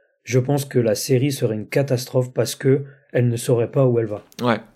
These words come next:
Speaker 1: Et
Speaker 2: Je suis, je suis d'accord avec
Speaker 1: et
Speaker 2: toi.
Speaker 1: c'est, et moi, je pense que, euh, encore en comics, faire un,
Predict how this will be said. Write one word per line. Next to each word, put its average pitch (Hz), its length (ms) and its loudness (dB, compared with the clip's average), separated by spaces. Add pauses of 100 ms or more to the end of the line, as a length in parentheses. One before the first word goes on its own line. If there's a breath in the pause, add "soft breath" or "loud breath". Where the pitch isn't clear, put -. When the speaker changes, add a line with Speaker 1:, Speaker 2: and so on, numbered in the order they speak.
(260)
Speaker 1:
Et 113 600 2 (180)
Speaker 2:
Je - 60 -8
suis, 143 240 2
je 127 100 0
suis 143 100 -6
d'accord 151 200 0
avec 165 160 0
Speaker 1:
et - 20 2
Speaker 2:
toi. 120 80 4
Speaker 1:
c'est, 131 240 2
et 123 420 2 (800)
moi, 143 220 4
je 127 120 4
pense 143 380 2
que, - 260 -2
euh, 120 300 4 (760 loud breath)
encore 143 360 4
en 127 120 2
comics, 143 360 0 (200)
faire 151 280 0
un, 123 340 0